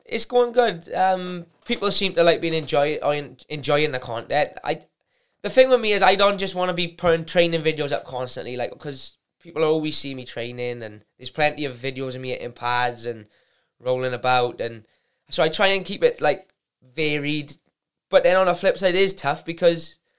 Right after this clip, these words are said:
a lot of people do just wanna see what I'm doing in the gym and, you know, what I'm doing fight week and stuff like that. But it's going good. But we try and, uh, it's me and my sis-, my sister runs it pretty much. You know, she runs the channel, she does all the filming yet, and I,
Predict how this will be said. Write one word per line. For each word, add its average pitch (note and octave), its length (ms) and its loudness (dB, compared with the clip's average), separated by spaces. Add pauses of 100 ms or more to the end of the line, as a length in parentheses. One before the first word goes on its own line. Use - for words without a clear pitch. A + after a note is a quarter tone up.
(200)
a D#3+ 60 0
lot F3+ 160 6
of - 80 -4
people E3 180 -4
do E3+ 180 -6
just E3+ 200 -4
wanna D#3+ 180 -4
see D#3 160 -4
what C#3+ 140 0
I'm C#3 100 -8
doing C#3+ 160 -8
in C#3 100 -10
the C3 60 -14
gym C3+ 320 -4
and, A2+ 240 -6 (360)
you C3 60 -20
know, B2+ 120 -4
what C#3 220 2
I'm C3+ 60 -10
doing C#3 220 -6
fight - 320 -2
week C3 160 -10
and B2 100 -12
stuff - 220 -8
like - 120 -6
that. C3+ 240 0
But F3 120 4
it's A3 100 0
going A#3 240 8
good. G#3+ 240 2
But C3+ 140 -12 (460)
we F#3 140 -10
try G#3 280 -2
and, G3+ 220 -2
uh, F3+ 320 2 (340)
it's D#3 120 -16
me G3 100 -2
and F#3+ 60 0
my F#3 100 4
sis-, F3+ 300 -2
my D#3+ 120 0
sister E3 400 0
runs A#2 240 -4
it A#2+ 120 -8
pretty A#2 240 -10
much. A2 260 -12
You B2+ 80 -8
know, A#2 40 -8
she C#3 180 -10
runs C3 280 -6
the B2 80 -10
channel, A#2+ 420 -4
she C3 160 -8
does B2+ 180 -2
all A#2+ 120 -4
the A#2 80 -8
filming A#2 380 -8
yet, A2 260 -8
and B2 80 -6
I, C3 120 -4